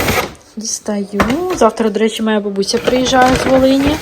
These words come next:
Діма поїде рано вранці, а, її зустрічати на вокзал. А я завтра рано вранці йду на аналізи. Мені треба здати,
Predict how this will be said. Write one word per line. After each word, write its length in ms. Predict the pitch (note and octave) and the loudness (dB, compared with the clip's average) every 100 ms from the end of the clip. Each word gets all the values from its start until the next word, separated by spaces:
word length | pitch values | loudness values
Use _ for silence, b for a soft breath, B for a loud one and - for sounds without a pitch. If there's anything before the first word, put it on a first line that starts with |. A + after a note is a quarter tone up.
| - - A#3 | -6 -6 -4
Діма 280 | A#3 B3+ | 0 0
поїде 520 | B3+ B3+ B3 A#3 A#3+ - - _ - | 2 0 0 0 0 -2 -10 _ -4
рано 380 | B3+ A#3+ A#3+ A#3 | 4 4 4 2
вранці, 640 | A#3 A#3 A#3 A#3 B3 A#3 - _ _ B B B B B | 0 0 0 0 0 -2 -4 _ _ B B B B B
а, 180 | A3+ A3 | -2 -2
її 500 | G#3+ A3 G#3+ A3+ A#3 B B B | -2 -4 0 2 0 B B B
зустрічати 1000 | A3+ A3 A3 - - - G#3 F#3+ F#3 A3+ C#4 - - - | -10 -8 -12 -14 -14 -6 -4 -4 -4 -6 -6 -8 -12 -6
на 140 | B3 | -2
вокзал. 540 | B3 B3+ - B3+ B3+ C4+ B B B B - | 0 -2 0 2 2 0 B B B B -4
А 120 | G#3 | -2
я 440 | G3+ A#3+ C#4 C#4+ | 0 2 4 2
завтра 480 | C4 A#3+ A#3+ - A3+ | 2 0 0 -2 2
рано 260 | A3+ G#3+ G#3 | 2 0 -2
вранці 560 | G3+ A3 C#4+ C#4+ B3 | -2 0 0 0 -4
йду 180 | G#3 A3+ | -2 -2
на 120 | A3+ | 0
аналізи. 480 | G#3 G#3 B3 C4 A#3 | 0 0 0 0 0
Мені 220 | G3+ G#3 | 0 0
треба 260 | A3 G#3 G3+ | -2 -4 -4
здати, 640 | G3+ A3 G#3+ G#3+ G#3+ A3 | -4 -2 -2 -2 -6 -6